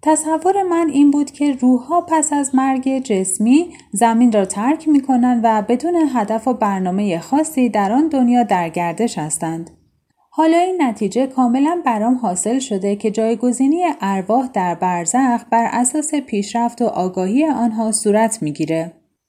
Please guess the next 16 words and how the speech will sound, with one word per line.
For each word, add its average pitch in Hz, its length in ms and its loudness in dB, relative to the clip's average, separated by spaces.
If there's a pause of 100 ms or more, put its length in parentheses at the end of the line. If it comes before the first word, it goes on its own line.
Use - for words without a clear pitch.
(920)
روح 381 440 8
پس 311 240 2
از 302 220 2
مرگ 269 440 2
جسمی 208 500 0
به 202 140 0
برزخ 202 580 -2
می‌رود 226 540 2
و 220 220 4
به 233 140 0
گروهی 339 420 0
از 311 160 0
همردیفان 185 840 0
خود 233 280 -2
می‌پیوندد. 165 960 -2 (520)
البته 320 400 0